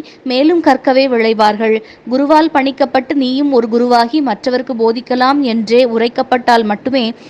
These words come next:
குரு எனும் ஸ்தானம் ஏற்பர். மேலும் தவ நிலைகளை இயற்றி பலவற்றை அறிந்து உரைப்பர். தன் குருவை எந்நாளும் போற்றியபடி இருப்பர். சிறார்களுக்கு அடிப்படை கல்விகளை பாரபட்சமின்றி உரைப்பர்.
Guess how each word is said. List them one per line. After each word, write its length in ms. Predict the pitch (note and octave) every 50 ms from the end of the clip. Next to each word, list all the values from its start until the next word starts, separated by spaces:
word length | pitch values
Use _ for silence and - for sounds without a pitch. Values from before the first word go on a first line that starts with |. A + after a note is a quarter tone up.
| - - - -
குரு 320 | A3+ B3 C4+ D4 D#4 E4+ D#4+
எனும் 240 | D4 B3+ A#3 A#3+
ஸ்தானம் 460 | A#3+ - - A#3+ A3+ A#3 B3+ B3+ B3+ A3+
ஏற்பர். 480 | G#3+ G#3+ G#3+ G#3+ - - A3 G#3 G3+ - - - - -
மேலும் 320 | C4+ C4 B3+ C#4 D#4 D4+
தவ 280 | - C4 A#3 A3+ C4 C#4+
நிலைகளை 500 | C#4+ C4+ C4+ C4+ D4 C#4 D4 C#4 C#4+ D4
இயற்றி 340 | B3+ B3 A#3+ A#3 - C#4 C#4
பலவற்றை 560 | - B3+ A#3 A#3 A#3+ B3 A#3+ A#3+ - C#4+ C#4+
அறிந்து 500 | - G#3+ G#3+ A#3 A#3+ B3 A#3 C4 A3+ G#3+
உரைப்பர். 420 | G#3+ G#3+ G#3+ G#3 - A3 G#3+ G3+ G3+ - - - - -
தன் 180 | C#4 C4+ C4
குருவை 440 | B3 C#4 D4+ D#4 D4+ D#4+ D#4+ C#4+ B3+
எந்நாளும் 500 | A#3+ A#3+ B3+ B3+ B3+ C4 C#4 D#4 D#4+ D4+
போற்றியபடி 540 | C4+ C4 C#4 C4 - D4+ C4+ A#3 B3 A#3 A3+
இருப்பர். 460 | A3+ G#3+ G#3 G3+ G3+ - A3 G#3+ G#3 - - - - - -
சிறார்களுக்கு 560 | D4 D4 D4 D4+ D#4+ D#4+ E4 D4+ D4+ D4+ D4+
அடிப்படை 520 | C#4 G#3 A3 A#3+ C4+ C4 - C#4 C4+ C4 C4
கல்விகளை 560 | - C4 B3 B3 B3 C4 B3 B3+ B3+ C#4 C4+ C4+
பாரபட்சமின்றி 840 | B3+ A3+ A3+ A#3+ C4+ B3+ C4+ C4 C4 C#4+ C4+ C4 C4 C4 C4 C#4
உரைப்பர். 500 | C4 A#3 A3 G#3+ G#3+ G#3+ - A3 G3+